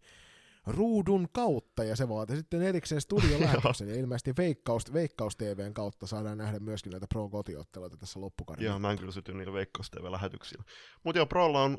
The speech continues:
Speaker 2: kolme ottelua pelaamatta, ja siellä he kohtaa Pessin K V:n Klassikin, eli, eli jos mielivät saada pisteen, niin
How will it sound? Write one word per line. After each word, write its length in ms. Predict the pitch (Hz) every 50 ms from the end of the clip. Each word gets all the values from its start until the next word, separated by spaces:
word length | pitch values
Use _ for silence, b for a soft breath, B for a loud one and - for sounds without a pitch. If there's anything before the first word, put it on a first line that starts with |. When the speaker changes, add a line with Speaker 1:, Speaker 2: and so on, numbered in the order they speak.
| -
Speaker 2:
kolme 260 | - 156 147 131 120
ottelua 320 | 113 113 - - 107 107 104
pelaamatta, 580 | 90 113 113 113 107 98 101 98 - - 95
ja 100 | 98 98
siellä 240 | 95 113 104 101 95 - _ - 107
he 60 | 104
kohtaa 680 | 98 104 110 107 95 - - - 95 92 92 90 90 - - _ - - 98 101 101 -
Pessin 360 | - 117 113 - - 104 98
K 40 | 95
V:n 640 | 104 101 98 95 92 87 92 90 87 87 90 87 -
Klassikin, 680 | - 104 104 104 - - - 101 90 92 95 92 92 90
eli, 300 | - 92 92 95 95 87 - - _ _ _ _ _ _ _ _ _ _ _ - -
eli 140 | - 98 98
jos 200 | 98 101 98 -
mielivät 380 | 107 101 98 95 95 90 92 -
saada 180 | - 92 92
pisteen, 540 | - - 107 101 101 - - - - - 92
niin 260 | 90 90 87 87 87